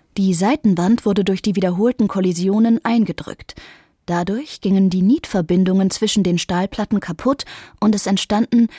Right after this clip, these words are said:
sechs kleine Schlitze in der rechten Bordwand. Durch diesen Spalt von wenigen Zentimetern Höhe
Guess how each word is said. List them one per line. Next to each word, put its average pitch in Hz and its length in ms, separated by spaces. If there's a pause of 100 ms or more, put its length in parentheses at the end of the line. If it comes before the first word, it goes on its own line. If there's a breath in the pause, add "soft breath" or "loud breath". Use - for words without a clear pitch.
(160 loud breath)
sechs 196 420
kleine 185 360
Schlitze 233 500
in - 200
der 156 160
rechten 170 320
Bordwand. - 580 (540 soft breath)
Durch 175 160
diesen 262 280
Spalt 160 380
von 170 220
wenigen 226 360
Zentimetern 170 640
Höhe 180 300